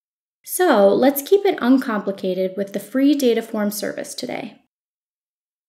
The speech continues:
A natural starting point for the analytics engineering discussion is data sources, since everything is essentially downstream from there. This video will focus on this particular subtopic.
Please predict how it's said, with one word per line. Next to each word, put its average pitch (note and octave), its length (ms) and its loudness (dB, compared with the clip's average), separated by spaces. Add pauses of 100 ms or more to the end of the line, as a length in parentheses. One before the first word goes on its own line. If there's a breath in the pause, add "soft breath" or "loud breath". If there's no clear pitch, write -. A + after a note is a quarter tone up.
(160)
A C#4 40 -2
natural E4+ 480 4
starting B3+ 440 2
point B3+ 340 2
for A3 80 -4
the G#3+ 160 -4
analytics G#3 580 -2
engineering G#3+ 640 -2
discussion G#3 600 -8
is - 200 -6
data G3 300 0
sources, A#3 800 -6 (300)
since B3+ 280 4
everything F4 460 2
is D4+ 140 4
essentially A#3+ 480 -2
downstream G#3 840 -2
from - 220 -8
there. - 400 -10 (800)
This F4+ 240 0
video D4 360 6
will A#3+ 160 2
focus G3 480 -2
on G3 220 -4
this A3+ 220 -2
particular G#3+ 600 -2
subtopic. - 920 -12